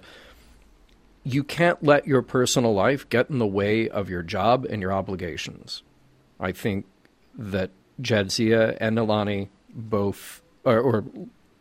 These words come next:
Lenara, <laughs> both walk away with that. At the same time, you can't let your job and your obligations get in the way of your personal life.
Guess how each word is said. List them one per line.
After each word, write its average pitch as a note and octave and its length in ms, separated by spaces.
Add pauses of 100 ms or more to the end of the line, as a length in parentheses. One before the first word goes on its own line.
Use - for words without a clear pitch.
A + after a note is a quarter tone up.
(200)
Lenara, A2+ 520 (220)
<laughs> - 200
both B2+ 440 (420)
walk B2 280
away A2+ 280
with F#2+ 240
that. D#2 280 (800)
At F#3+ 160
the A3 80
same F3+ 300
time, C#3+ 440 (1000)
you D3+ 140
can't F#3+ 280
let D#3+ 180
your C#3 100
job C3 320
and A2+ 80
your A2+ 120
obligations A2+ 720
get A#2+ 140
in - 20
the A#2 80
way A2 160
of G#2+ 80
your G#2 100
personal E2+ 460
life. D#2+ 360